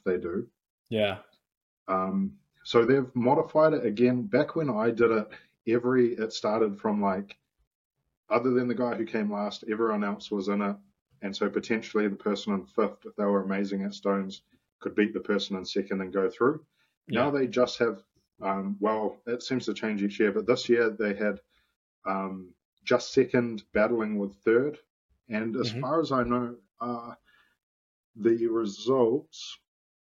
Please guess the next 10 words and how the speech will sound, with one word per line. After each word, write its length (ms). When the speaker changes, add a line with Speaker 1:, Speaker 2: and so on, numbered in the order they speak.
Speaker 1:
I'm 180
pretty 440
sure. 600
So 280
the, 480
the, 260
um, 440
person 360
in 120
second 720